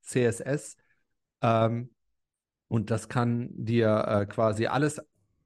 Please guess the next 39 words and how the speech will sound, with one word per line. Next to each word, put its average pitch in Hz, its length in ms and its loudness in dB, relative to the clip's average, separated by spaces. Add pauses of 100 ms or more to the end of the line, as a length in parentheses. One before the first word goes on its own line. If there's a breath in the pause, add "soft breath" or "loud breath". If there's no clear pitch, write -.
am 120 80 -12
Schluss - 280 -8
kaputt 156 380 -2
machen. 196 320 0
Und 127 160 -2
ohne 233 300 4
Shadow 156 320 2
DOM 123 500 0 (360 soft breath)
kannst 151 320 -2
du 135 80 -2
quasi, 135 500 0 (220 loud breath)
du 131 60 -2
kannst 190 380 -2
mit, 147 220 -6 (100)
wenn, 135 340 -6
wenn 123 140 -2
du 120 80 0
deine 117 560 0
Klassennamen 127 920 -2
scopest 156 580 0
oder 120 280 0
auch 120 180 -2
mit, 135 160 -6
mit 147 100 -4
der 147 80 2
ganzen 170 300 -2
Magic, 151 360 -2
kannst 175 300 -6
du 151 80 -10
zwar 120 320 -6
gucken, 190 640 -2 (440 loud breath)
dass 151 280 2
du, 147 240 6
äh, 127 180 2
den 139 180 4
anderen 180 340 6
nichts - 240 0
kaputt - 360 -2
machst, 131 480 -4